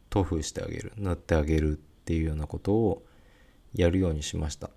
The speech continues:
それを前頭やるようにしたら、あの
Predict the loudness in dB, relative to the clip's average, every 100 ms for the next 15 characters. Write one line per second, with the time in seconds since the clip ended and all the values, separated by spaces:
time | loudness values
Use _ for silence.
0 | -16 -6 2 4 4 2 0 2 2 2
1 | 2 2 0 0 -4 -8 -4 0 2 0
2 | -4 -18 -20 -18 0 4 6 6 4 2
3 | 0